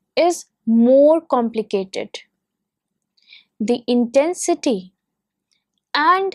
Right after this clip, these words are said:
the spectral composition of terrestrial sunlight varies dramatically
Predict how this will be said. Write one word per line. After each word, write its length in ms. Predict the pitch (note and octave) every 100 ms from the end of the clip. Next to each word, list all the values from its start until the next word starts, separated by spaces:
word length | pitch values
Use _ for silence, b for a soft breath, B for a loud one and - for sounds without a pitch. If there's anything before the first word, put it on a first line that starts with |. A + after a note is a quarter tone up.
| C#4+
the 200 | A3+ C4
spectral 840 | - - D4 D#4 _ - F4+ F4+
composition 1040 | - C4 A#3+ A#3+ G#3+ C#4+ D4 - G3+ G3 - _ _ _ _ _ -
of 300 | A#3 A#3+ - _ _ _
terrestrial 1000 | C#4+ C#4 D#4+ D#4+ - - E4 E4 E4+ F4 _
sunlight 880 | - - C4 C#4 A#3 F#3 F#3+ - - _ _ _ _ _ _ b b -
varies 760 | G3+ A#3 A#3 A#3+ C#4+ D#4 D4 - _ - G3
dramatically 1040 | A3 G#3+ G#3+ A#3 D#4 D4+ E4 E4+ F#4+